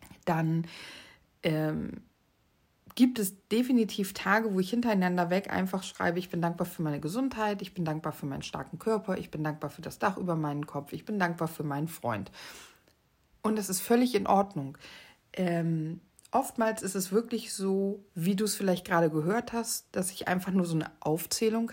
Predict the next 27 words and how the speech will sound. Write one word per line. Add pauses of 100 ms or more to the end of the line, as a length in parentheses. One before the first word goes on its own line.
habe. (640)
Wenn
ich
aber
die
Zeit
habe,
und
das
kann
ich
dir
definitiv
empfehlen, (300)
dann (560)
mache
ich
mir
das
auch
bewusst.
Dann
schließe
ich
gerne
die
Augen